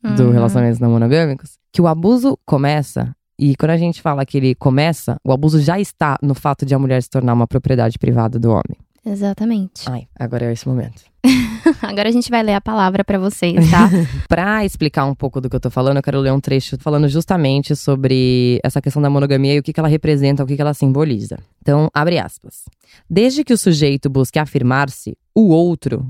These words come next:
Speaker 1: que o limita e nega, é-lhe, entanto, necessário. Ele só se atinge através dessa realidade que ele não é. Esse sonho encarnado é precisamente a mulher. Ela é o intermédio desejado entre a natureza exterior ao homem e o semelhante que lhe é por demais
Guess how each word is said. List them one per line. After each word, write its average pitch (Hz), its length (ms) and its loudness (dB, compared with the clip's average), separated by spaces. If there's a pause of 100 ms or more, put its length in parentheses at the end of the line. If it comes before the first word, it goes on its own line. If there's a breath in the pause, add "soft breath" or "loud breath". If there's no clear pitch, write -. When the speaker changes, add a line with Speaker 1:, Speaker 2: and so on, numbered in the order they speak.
(140)
Speaker 1:
que - 140 -2
o 165 60 6
limita 170 680 4
e 135 80 0
nega, 131 500 0 (160)
é-lhe, 170 440 2
entanto, 143 560 2
necessário. 147 760 0 (160)
Ele 160 140 0
só 208 200 -2
se - 120 -6
atinge 185 720 0
através 151 500 0
dessa 165 240 -4
realidade 151 720 0 (380 soft breath)
que - 140 -2
ele 180 160 2
não 175 260 2
é. 120 100 -4 (400 soft breath)
Esse 208 220 0
sonho 247 240 0
encarnado 147 760 0
é 160 120 0
precisamente 165 760 0
a 139 60 2
mulher. 147 320 0 (280)
Ela 165 180 0
é 185 60 2
o 196 60 4
intermédio 175 800 2
desejado 139 720 0
entre 131 200 0
a - 20 -2
natureza 151 460 0
exterior 156 720 2
ao 127 120 0
homem 123 400 0
e 175 120 0
o 170 40 0
semelhante 170 680 0
que - 140 -6
lhe 196 120 2
é 156 120 0
por - 160 -6
demais 156 500 2